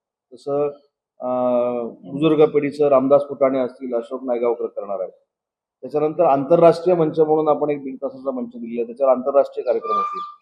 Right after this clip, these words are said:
आणि पहिल्या दिवशी महाराष्ट्राची महासंस्कृती म्हणजे मराठीची हा त्याच्यामध्ये कार्यक्रम आहे. आणि दुसऱ्या, अ, रंगमंचावर, अ, सोनल कुलकर्णी यांचा मराठी बोलीच्या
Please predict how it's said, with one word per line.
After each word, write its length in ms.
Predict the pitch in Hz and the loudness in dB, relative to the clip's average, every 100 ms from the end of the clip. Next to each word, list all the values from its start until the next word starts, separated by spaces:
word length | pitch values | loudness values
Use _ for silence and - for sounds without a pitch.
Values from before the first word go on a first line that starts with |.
| _ _ _ _ _ _ | _ _ _ _ _ _
आणि 100 | 151 | -8
पहिल्या 360 | 156 147 147 165 | 0 2 4 4
दिवशी 600 | 165 160 175 185 185 - - 143 | 4 0 0 -2 -2 -8 -8 -2
महाराष्ट्राची 680 | 120 147 160 165 156 180 | 4 6 6 4 -2 -2
महासंस्कृती 800 | 165 131 151 151 139 - 139 - 101 _ _ _ _ _ 127 | -2 0 0 0 -4 -4 -10 -10 -18 _ _ _ _ _ -14
म्हणजे 100 | 147 | -6
मराठीची 560 | 139 139 139 120 104 - _ _ _ | 2 4 2 -8 -12 -18 _ _ _
हा 60 | 143 | -8
त्याच्यामध्ये 400 | 139 135 135 131 | -4 -4 -4 -2
कार्यक्रम 400 | 113 110 104 101 | -2 0 -2 -6
आहे. 100 | 104 - _ _ _ _ _ | -10 -18 _ _ _ _ _
आणि 120 | 143 | -12
दुसऱ्या, 600 | 139 135 - 147 170 180 180 - - - _ - | -10 -10 -6 4 8 8 4 -4 -18 -20 _ -10
अ, 160 | 143 | -2
रंगमंचावर, 720 | 147 151 165 160 139 127 107 110 - - _ _ _ _ _ _ _ _ | 0 2 2 2 2 2 2 0 -6 -20 _ _ _ _ _ _ _ _
अ, 320 | 120 123 123 | -8 -4 -4
सोनल 460 | 123 - 143 160 175 | -6 -4 2 4 2
कुलकर्णी 420 | 160 147 156 151 | -2 2 2 4
यांचा 320 | 151 147 151 | 2 2 2
मराठी 460 | 156 135 139 143 160 | 2 6 6 6 2
बोलीच्या 680 | 143 135 135 151 156 165 | -2 -4 -2 2 2 2